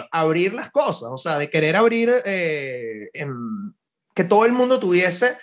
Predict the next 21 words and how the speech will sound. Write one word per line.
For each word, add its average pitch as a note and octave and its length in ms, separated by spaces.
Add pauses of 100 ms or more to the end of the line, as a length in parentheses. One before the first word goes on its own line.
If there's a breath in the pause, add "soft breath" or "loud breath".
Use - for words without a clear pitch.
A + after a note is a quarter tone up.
(200 loud breath)
acceso F3+ 480
al A#3+ 80
conocimiento. F3 680
Y A#2+ 60
también C#3+ 320
por A3 140
eso A3 220
es - 60
que E4+ 100
lo, D#3 220
lo, A#2+ 200
lo, A2+ 160
lo C3 140
terminan D3+ 400
quemando D#3+ 420
y - 20
botando C#3+ 360
de C3 60
todos B2 220
lados. D#3+ 340
Bueno, F#3+ 320